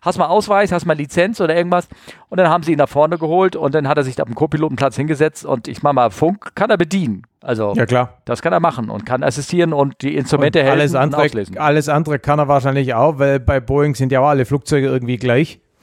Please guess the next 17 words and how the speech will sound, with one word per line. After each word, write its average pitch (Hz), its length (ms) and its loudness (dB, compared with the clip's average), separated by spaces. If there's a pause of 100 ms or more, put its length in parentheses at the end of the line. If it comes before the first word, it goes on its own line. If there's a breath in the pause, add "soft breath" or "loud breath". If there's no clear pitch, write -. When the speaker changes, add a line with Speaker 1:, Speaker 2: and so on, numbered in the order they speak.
(160)
Speaker 1:
Ja. 127 80 -2
Speaker 2:
Also 123 180 2
so 143 160 0
die 131 180 2
rudimentären 131 680 2
Geschichten 147 320 -4
kriegt 135 260 -4
er 139 80 2
im 135 100 0
Jumbo 139 240 2
sicher 131 280 0
auch 143 140 2
hin. 98 160 -2 (440)
Speaker 1:
Sicher, 160 280 -12 (160)
ne? 143 180 -10 (440 soft breath)
Aber, 127 640 4
äh, 127 40 -8